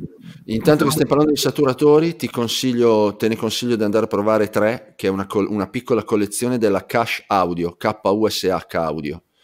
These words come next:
Speaker 1: Prova
Speaker 2: K U S H, non li conosco, però me li appunto.
Speaker 1: Segnateli. Fanno anche molte altre cose interessanti, ma que-, quelli lì sono, fanno dei tre, fanno tre saturatori piccolini ad u-, con una, sai,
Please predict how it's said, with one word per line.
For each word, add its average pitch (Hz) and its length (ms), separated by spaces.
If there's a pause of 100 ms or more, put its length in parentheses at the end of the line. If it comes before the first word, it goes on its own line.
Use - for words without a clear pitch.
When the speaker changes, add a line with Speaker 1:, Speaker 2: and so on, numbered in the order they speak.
(400)
Speaker 1:
Prova 123 560
Speaker 2:
K - 240
U 220 80
S - 160
H, 147 460
non 233 460
li 233 100
conosco, 147 800 (140)
però 208 220
me 220 220
li 185 80
appunto. 151 680 (260)
Speaker 1:
Segnateli. 101 680
Fanno 143 360
anche 151 280
molte 139 460
altre 131 260
cose 131 600
interessanti, 117 840
ma 117 140
que-, 117 320
quelli 117 320
lì 131 240
sono, 113 300
fanno 127 400
dei 113 340
tre, 143 320
fanno 131 280
tre 156 160
saturatori 120 880 (460)
piccolini 143 760
ad 127 180
u-, 127 80
con 127 240
una, 139 320
sai, 120 500